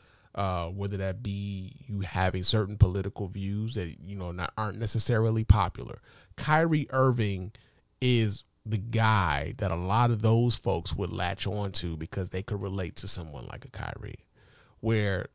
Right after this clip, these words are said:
you know, someone like myself, I'm looking at a lot of this shit like, "I don't know, man." That,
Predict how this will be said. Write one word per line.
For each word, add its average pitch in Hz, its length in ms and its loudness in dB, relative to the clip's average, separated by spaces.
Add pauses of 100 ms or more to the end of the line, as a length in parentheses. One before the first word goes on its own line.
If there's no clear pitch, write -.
(120)
you 147 60 -2
know, 98 320 0 (640)
someone 165 340 4
like 147 140 4
myself, 147 440 0
I'm 165 140 2
looking 131 220 6
at 104 80 4
a 98 40 2
lot 120 240 4
of 160 40 2
this 113 140 0
shit 110 180 -2
like, 92 200 -2
"I - 140 -6
don't 247 220 -4
know, 117 140 -2
man." 98 160 -2
That, 127 240 0